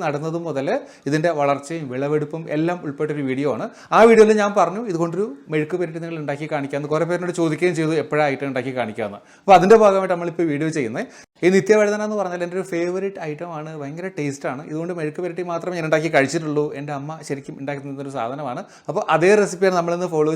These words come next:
ചെയ്യുന്നത്. എന്തായാലും നമുക്ക് വളരെ പെട്ടെന്ന് റെസിപ്പിയിലേക്ക് കിടക്കാം. ഓക്കെ, അപ്പോൾ നമുക്ക് ആദ്യം ഇതിനെ ഒന്ന് ക്ലീൻ ചെയ്തെടുക്കാം കേട്ടോ. ഇതിനെ കട്ട് ചെയ്തെടുക്കാം, നിങ്ങൾക്ക് കാണിക്കാൻ വേണ്ടി,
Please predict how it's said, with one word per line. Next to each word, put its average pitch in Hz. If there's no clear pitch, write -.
ചെയ്യുന്നത്. 147
എന്തായാലും 175
നമുക്ക് 170
വളരെ 156
പെട്ടെന്ന് 165
റെസിപ്പിയിലേക്ക് 120
കിടക്കാം. -
ഓക്കെ, 185
അപ്പോൾ 175
നമുക്ക് 208
ആദ്യം 202
ഇതിനെ 214
ഒന്ന് 208
ക്ലീൻ 180
ചെയ്തെടുക്കാം 135
കേട്ടോ. 98
ഇതിനെ 156
കട്ട് 170
ചെയ്തെടുക്കാം, 180
നിങ്ങൾക്ക് 160
കാണിക്കാൻ 160
വേണ്ടി, 170